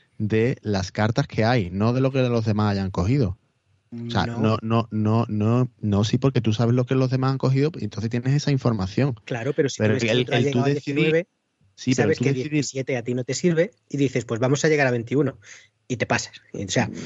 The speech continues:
Speaker 2: es un Push Your Luck, pero,
Speaker 1: Pero
Speaker 2: mm, condicionado
Speaker 1: sí,
Speaker 2: a lo, a las
Speaker 1: sí,
Speaker 2: jugadas de los
Speaker 1: pero
Speaker 2: otros.
Speaker 1: el que, el que tú subas o no, o sea, el que tú cojas una carta o no es distinto al que tú subas una subasta o no, porque el que tú, tú subas una subasta o no,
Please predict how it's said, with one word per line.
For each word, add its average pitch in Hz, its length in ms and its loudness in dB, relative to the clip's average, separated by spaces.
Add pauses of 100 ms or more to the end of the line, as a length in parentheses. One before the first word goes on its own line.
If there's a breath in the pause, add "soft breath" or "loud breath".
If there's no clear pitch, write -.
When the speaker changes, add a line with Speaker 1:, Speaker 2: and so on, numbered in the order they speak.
(360 loud breath)
Speaker 2:
es - 140 -6
un 131 100 -2
Push 135 180 -4
Your 139 120 -2
Luck, 139 260 -2
pero, 180 320 -2
Speaker 1:
Pero 160 180 0
Speaker 2:
mm, 127 200 -6
condicionado 135 880 -2
Speaker 1:
sí, - 200 -6
Speaker 2:
a 165 80 4
lo, 156 80 4 (140)
a 151 60 -2
las 131 120 0
Speaker 1:
sí, 120 40 -2
Speaker 2:
jugadas 113 260 -8
de 117 100 2
los 113 80 2
Speaker 1:
pero 107 100 4
Speaker 2:
otros. 120 160 -2
Speaker 1:
el 113 140 0
que, - 260 -4
el 117 180 -4
que 107 140 -2
tú 131 120 2
subas 160 680 0 (480)
o 127 120 4
no, 147 380 0 (520)
o 107 60 -6
sea, 107 120 -2
el 98 60 -6
que 107 80 -2
tú 135 320 2
cojas 151 240 2
una 147 160 -2
carta 143 300 -2
o 147 40 0
no 151 220 2
es 131 120 -2
distinto 135 340 0
al 117 100 0
que 117 120 2
tú - 140 0
subas 120 300 0
una 117 160 0
subasta 113 360 0
o 127 40 2
no, 151 180 2
porque 104 480 -2
el 101 120 -4
que 101 100 -4
tú, 127 200 0
tú 143 140 -2
subas 147 240 2
una 107 160 0
subasta 135 360 0
o - 20 0
no, 143 200 0